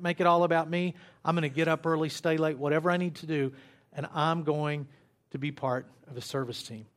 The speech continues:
See, if a child doesn't grow, if you have a child and they're not growing, not developing properly, you very quickly go see a doctor, don't you? Fast.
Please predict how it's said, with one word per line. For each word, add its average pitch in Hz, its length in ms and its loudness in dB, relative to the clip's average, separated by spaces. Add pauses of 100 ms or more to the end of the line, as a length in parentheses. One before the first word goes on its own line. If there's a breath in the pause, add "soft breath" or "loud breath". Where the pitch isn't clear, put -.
(320 soft breath)
See, 233 320 0 (320 soft breath)
if 202 160 2
a 214 60 6
child 233 500 4
doesn't 165 320 2
grow, 139 400 2 (1120)
if 180 160 2
you 254 80 6
have 262 140 8
a 214 40 6
child 175 480 6
and 170 140 2
they're 196 260 4 (460 soft breath)
not 190 220 10
growing, 180 580 8 (420)
not 196 180 8
developing 180 560 6
properly, 160 460 4
you 233 140 4
very 214 260 4
quickly 233 480 -2
go 165 140 4
see - 180 2
a 160 60 2
doctor, 196 340 0
don't 170 240 0
you? 277 160 2 (600 soft breath)
Fast. 262 680 2